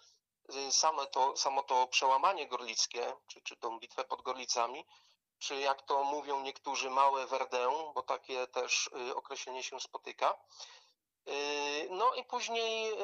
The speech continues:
właśnie jak doszło do tego przełamania gorlickiego, do tej bitwy pod Gorlicami, no i dlaczego też to miało,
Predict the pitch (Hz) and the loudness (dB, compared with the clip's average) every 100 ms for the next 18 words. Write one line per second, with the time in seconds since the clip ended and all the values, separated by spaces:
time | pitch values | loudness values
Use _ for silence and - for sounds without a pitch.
0 | 196 202 202 202 196 196 - - 196 185 | -2 -2 -4 -6 -8 -12 -14 -14 -10 0
1 | 196 190 - 190 190 190 180 160 190 175 | 2 2 0 -2 0 0 0 0 2 2
2 | - 156 143 - 147 139 143 - 151 143 | 0 0 0 -4 0 2 2 2 4 4
3 | 143 139 131 135 - - 131 - 151 - | 2 0 -6 -2 -2 0 -2 -2 -4 -6
4 | 143 135 - - - - 139 143 - - | -14 -14 -12 -10 -6 -4 -4 -4 0 2
5 | 123 139 208 _ _ _ _ _ _ 131 | 2 0 -6 _ _ _ _ _ _ -6
6 | 135 147 196 202 208 185 165 190 170 156 | 2 4 4 0 -2 0 -2 -2 -2 -2
7 | - 185 147 131 131 139 165 175 | 0 0 4 4 4 2 0 -2